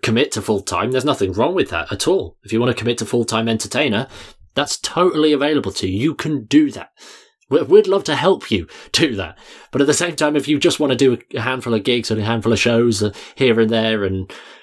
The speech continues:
just have a bit of fun with it, then again, we'd still love to help you with that. But you have to set the decision now. You have to get really intentional over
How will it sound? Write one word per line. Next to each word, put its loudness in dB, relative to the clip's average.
just -2
have -4
a -4
bit 2
of 0
fun 0
with -2
it, -2
then -2
again, -2
we'd 2
still 2
love 2
to 2
help 0
you 2
with 2
that. -4
But 0
you 6
have -2
to -4
set 0
the -2
decision 0
now. -2
You -6
have -4
to -8
get -2
really 4
intentional -4
over 0